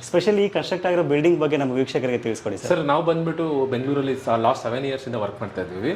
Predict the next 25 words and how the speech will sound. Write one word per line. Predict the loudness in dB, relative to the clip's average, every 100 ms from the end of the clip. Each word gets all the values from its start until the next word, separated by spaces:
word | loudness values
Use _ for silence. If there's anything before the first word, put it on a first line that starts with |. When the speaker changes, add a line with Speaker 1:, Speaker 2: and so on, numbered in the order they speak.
| 2
Speaker 1:
ಓಕೆ. | 2 0
Speaker 2:
So | 2 4
all | 4 4
round | 2
ಬೆಂಗಳೂರು, | 2 2 0 2
ಬೆಂಗಳೂರು | 0 2 2
ಗ್ರಾಮಾಂತರ, | 0 0 -2 0 0 -2 -2
so |
Speaker 1:
ಓಕೆ. | 2
Speaker 2:
ಮೈಸೂರು | 4 4 2 2
ರೋಡ್, | 2
ಮೈ-, | 0 -2 -2
up | 0
to | 0
ಮೈಸೂರುವರೆಗೂ | 0 -2 0 0 0
ನಾವು | -2
ಕನ್‌ಸ್ಟ್ರಕ್ಟ್ | -2 -4 -4
ಮಾಡ್ಕೊಡ್ತಾ | -2 -2 -2 -2
ಇದ್ದೀವಿ. | -4 -2 -2
Speaker 1:
ಸೂಪರ್ | 2 4 4 2
ಸರ್. | 4
Speaker 2:
ಆ, | 4 4
so | 2 -2 -2 0 0 0 0 -4 -2
ಮುಂದೆ | 2 2
ಕೂಡ | 2